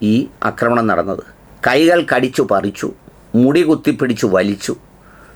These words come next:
ദേഹോദ്രവം ഏൽപ്പിച്ചു. ചാലക്കുടി പോലീസിൽ ജിജി മാരിയോ നൽകിയ പരാതിയിൽ കേസെടുത്തു. നല്ല കുടുംബജീവിതവും നല്ല മനുഷ്യജീവിതവും നല്ല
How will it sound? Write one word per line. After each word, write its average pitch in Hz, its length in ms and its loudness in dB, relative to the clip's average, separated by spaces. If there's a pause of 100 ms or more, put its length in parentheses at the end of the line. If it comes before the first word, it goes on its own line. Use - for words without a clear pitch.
(120)
ദേഹോദ്രവം 135 800 2 (220)
ഏൽപ്പിച്ചു. 104 480 0 (440)
ചാലക്കുടി 156 460 0
പോലീസിൽ 117 520 2 (300)
ജിജി 110 360 2
മാരിയോ 117 360 2
നൽകിയ 104 320 2
പരാതിയിൽ 95 540 0 (220)
കേസെടുത്തു. 107 480 -2 (420)
നല്ല 120 240 2
കുടുംബജീവിതവും 127 840 2 (800)
നല്ല 117 240 2
മനുഷ്യജീവിതവും 127 840 2 (460)
നല്ല 127 340 2